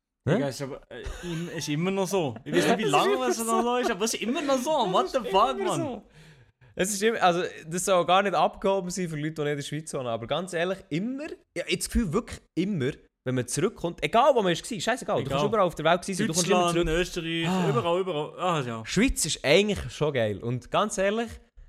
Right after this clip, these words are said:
Speaker 1: das habe ich bei Schottland auch gehabt, und zwar gar nicht so krass, ähm, weil Schottland ist wirklich gut. Es hat ein gutes Ö-V-System, man fühlt sich sicher.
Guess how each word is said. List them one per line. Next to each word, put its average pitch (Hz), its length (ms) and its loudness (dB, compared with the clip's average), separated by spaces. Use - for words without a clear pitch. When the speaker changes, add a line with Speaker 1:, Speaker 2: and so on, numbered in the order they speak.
Speaker 1:
das 156 120 -2
habe 208 140 2
ich 160 60 -2
bei 131 60 -4
Schottland 170 440 -2
auch 190 200 -2
gehabt, 220 180 -2
und 135 100 -6
zwar 170 180 -6
gar 127 220 0
nicht 190 240 -6
so 117 160 -4
krass, - 720 -2
ähm, 110 440 -2
weil 123 180 -2
Schottland 180 440 -2
ist - 200 -8
wirklich - 280 -4
gut. 156 420 -2
Es - 120 -10
hat 104 180 -6
ein 101 100 -6
gutes 160 260 -6
Ö-V-System, 120 960 -4
man 101 320 -2
fühlt 98 300 -6
sich 107 120 -8
sicher. 135 480 -2